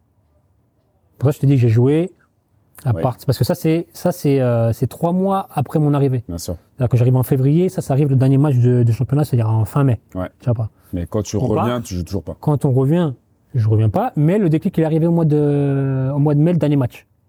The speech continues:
Speaker 1: Et quand je reviens, j'éclate tout.
Speaker 2: C'est chaud.
Speaker 1: Mais il y a Denis Bergkamp et, euh, Ian Wright qui marquent en dix matchs, dix buts chacun.
Speaker 2: Ah ouais.
Speaker 1: Dix buts, dix buts.
Speaker 2: Donc c'est chaud.
Speaker 1: Tu peux pas jouer.
Speaker 2: Ouais, c'est chaud.
Speaker 1: Jusqu'au jour où Ian Wright, il se, il se blesse.
Speaker 2: Et là, c'est ta chance.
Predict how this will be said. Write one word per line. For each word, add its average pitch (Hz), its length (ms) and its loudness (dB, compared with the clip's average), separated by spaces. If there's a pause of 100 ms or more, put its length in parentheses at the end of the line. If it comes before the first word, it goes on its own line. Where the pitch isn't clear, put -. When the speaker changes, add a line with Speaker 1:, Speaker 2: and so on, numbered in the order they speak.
(260)
Speaker 1:
Et 120 60 -2
quand 143 180 2
je 117 100 4
reviens, 139 380 0
j'éclate 147 440 -2
tout. - 140 0 (800)
Speaker 2:
C'est 82 80 -6
chaud. - 200 -10
Speaker 1:
Mais 131 140 4
il 147 40 4
y - 20 2
a - 20 2
Denis 151 260 2
Bergkamp 151 360 -2
et, 135 200 2
euh, 120 240 2
Ian 135 200 2
Wright 165 400 -4 (400)
qui - 120 -2
marquent 143 360 0 (100)
en 135 120 2
dix 123 160 4
matchs, 160 380 -2 (220)
dix 131 160 4
buts 165 140 4
chacun. - 260 -4 (560)
Speaker 2:
Ah 73 140 -10
ouais. 71 60 -10 (160)
Speaker 1:
Dix 135 120 -4
buts, 156 140 0
dix 139 160 4
buts. - 240 -4 (640)
Speaker 2:
Donc 82 100 -10
c'est - 100 -8
chaud. 82 160 -8
Speaker 1:
Tu - 80 -10
peux 123 100 2
pas 165 180 0
jouer. 123 180 -4 (120)
Speaker 2:
Ouais, 82 100 -8
c'est 80 140 -12
chaud. - 200 -16
Speaker 1:
Jusqu'au - 240 -2
jour 147 200 4
où - 20 0
Ian 131 160 0
Wright, 135 220 0
il 120 60 2
se, 120 100 -2
il 131 160 2
se 113 60 2
blesse. 113 340 -2 (1200)
Speaker 2:
Et 87 80 -4
là, 85 140 0
c'est - 80 -12
ta 85 80 -6
chance. - 360 -16